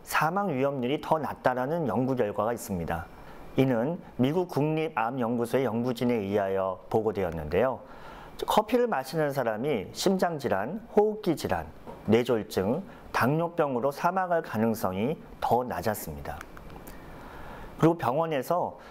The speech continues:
간이 좋지 않은 환자분들에게 "술, 담배를 끊으세요"라고 말씀드리면 환자들이 자주 하는 질문이 있습니다. "선생님, 저는 커피를 좋아하는데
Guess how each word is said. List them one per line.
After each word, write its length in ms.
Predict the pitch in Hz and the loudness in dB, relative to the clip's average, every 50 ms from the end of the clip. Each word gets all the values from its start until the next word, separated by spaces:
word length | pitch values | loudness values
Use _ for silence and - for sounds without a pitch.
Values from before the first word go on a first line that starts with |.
| - - - | -16 -10 -2
간이 280 | - - 165 202 220 | 0 2 2 2 2
좋지 280 | 202 147 139 - - 208 | 2 0 -2 0 2 2
않은 260 | 160 131 127 151 160 | 2 2 0 -2 -2
환자분들에게 1080 | 151 185 202 196 208 196 185 170 151 139 139 117 110 101 - - 139 135 101 78 - - - - - - - - | 0 2 2 2 2 2 2 0 0 2 2 2 2 2 2 2 2 2 2 -2 -6 -12 -20 -20 -20 -20 -16 -10
"술, 240 | - - - 214 220 | -2 2 4 4 4
담배를 420 | 214 175 175 175 170 160 165 170 | 4 2 0 2 2 2 2 2
끊으세요"라고 1160 | 170 226 226 226 214 196 - 151 131 135 135 127 110 92 85 - - - - - 104 104 107 135 | 2 2 2 2 2 2 2 4 4 4 4 2 0 -4 -8 -10 -16 -14 -4 0 0 2 2 2
말씀드리면 800 | 120 95 98 - - 120 113 101 98 98 104 131 143 123 92 - - - - - - - - - - - - | 0 0 0 0 0 0 0 2 2 2 2 2 0 0 -4 -8 -12 -16 -18 -18 -18 -18 -18 -18 -16 -12 -2
환자들이 520 | - - 196 196 214 202 196 180 175 196 | 2 4 4 4 4 2 2 2 0 0
자주 360 | 190 - - 101 - 151 151 | 0 -2 -2 0 2 2 2
하는 260 | 147 143 135 131 135 131 | 2 2 -2 -2 -4 -2
질문이 400 | - - 110 110 113 113 110 101 | 0 0 2 2 2 2 0 -2
있습니다. 540 | 85 - - 82 85 85 107 104 82 78 - - - - - - - - - - - - - - - | -4 -4 -6 -4 0 2 2 0 0 -2 -8 -16 -20 -20 -20 -18 -18 -18 -18 -18 -18 -18 -16 -6 0
"선생님, 460 | - 175 175 180 175 165 139 113 101 | 2 2 4 4 2 2 0 0 0
저는 300 | - 120 110 123 143 160 | 0 0 0 0 0 -2
커피를 400 | - - 214 - - 220 214 202 | -2 -2 -2 0 2 2 2 4
좋아하는데 760 | 185 175 160 147 139 127 123 113 110 123 135 147 147 131 - | 4 2 2 2 0 0 -2 0 2 2 2 2 2 -2 -4